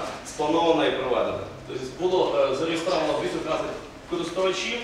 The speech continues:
з них сто вісімдесят, е, прийшло, що я вважаю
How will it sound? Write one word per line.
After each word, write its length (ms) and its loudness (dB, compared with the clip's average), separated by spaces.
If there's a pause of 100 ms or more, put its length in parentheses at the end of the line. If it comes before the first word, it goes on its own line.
(480)
з 20 -10
них 220 0
сто 180 -2
вісімдесят, 520 -2 (200)
е, 60 4 (140)
прийшло, 520 0 (720)
що 160 -4
я 80 0
вважаю 460 4